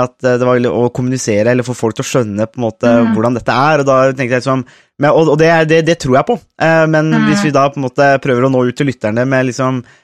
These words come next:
Speaker 1: hva er det, hva er det som,
Speaker 2: Mhm.
Speaker 1: eh, er problemet her?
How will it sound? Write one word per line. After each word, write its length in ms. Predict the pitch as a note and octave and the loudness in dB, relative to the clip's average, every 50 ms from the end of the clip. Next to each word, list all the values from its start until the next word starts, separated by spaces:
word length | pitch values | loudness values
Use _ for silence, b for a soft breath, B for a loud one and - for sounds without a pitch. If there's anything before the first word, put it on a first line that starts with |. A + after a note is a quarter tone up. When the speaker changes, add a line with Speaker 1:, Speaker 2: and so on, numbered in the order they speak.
| b _ - | b _ -2
Speaker 1:
hva 320 | A#2 B2+ B2+ A#2+ A2+ A2+ | 0 2 2 2 2 2
er 40 | A#2+ | 2
det, 340 | B2+ C3+ C3 C3 B2+ A#2+ A#2 A2+ A#2+ - | 2 2 0 0 -2 -4 -6 -10 -10 -4
hva 260 | A#2+ B2+ B2 A#2 A2 | -2 0 2 2 2
er 40 | A2+ | 0
det 100 | A#2+ A#2+ | -2 -2
som, 160 | - C#3+ B2+ | -2 -2 -2
Speaker 2:
Mhm. 160 | G#2+ G#2+ G2+ B2+ | -2 0 -2 -2
Speaker 1:
eh, 440 | B2 B2 B2 A#2+ A#2+ G#2+ G#2 G#2 | -2 -2 -4 -4 -2 -2 -2 -2
er 60 | G#2+ A2 | -2 -4
problemet 420 | - A#2 A2+ A2+ G#2 G2+ G#2 A#2+ C3+ | -6 -6 -4 -4 -4 -2 -4 -6 -6
her? 60 | E3 | -8